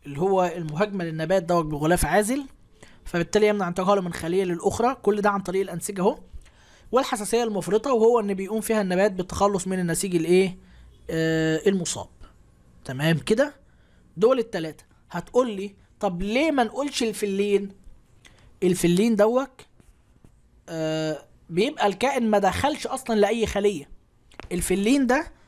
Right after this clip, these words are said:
بيتعمل من بره. هل في كائن دخل أو كائن جه من الفلين؟ لأ. ده هي الخلية أو النبات نفسه ما بقاش فيه أي إصابة ولا أي حاجة.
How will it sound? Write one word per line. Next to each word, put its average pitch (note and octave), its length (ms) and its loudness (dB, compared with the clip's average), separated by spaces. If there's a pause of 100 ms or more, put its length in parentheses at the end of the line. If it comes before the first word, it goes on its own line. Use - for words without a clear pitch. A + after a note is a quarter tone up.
(440)
بيتعمل G3+ 600 0
من G3 200 0
بره. F3+ 360 0 (200)
هل A#3 240 -2
في - 100 -16
كائن B3+ 260 -8
دخل C#4+ 360 -4
أو G3 180 -4
كائن A3 320 -4
جه A#3+ 120 -6
من A#3+ 120 -6
الفلين؟ A3 360 -6
لأ. F#3 180 -4 (960)
ده E3+ 100 0
هي A#3 320 4
الخلية G#3 500 -2
أو G#3+ 240 0
النبات G3 340 -2
نفسه A#3+ 240 -6
ما F#3+ 100 -2
بقاش F#3 220 -2
فيه - 180 -4
أي G#3+ 180 4
إصابة A#3 320 0
ولا G3 120 4
أي F#3+ 120 0
حاجة. B2+ 240 -10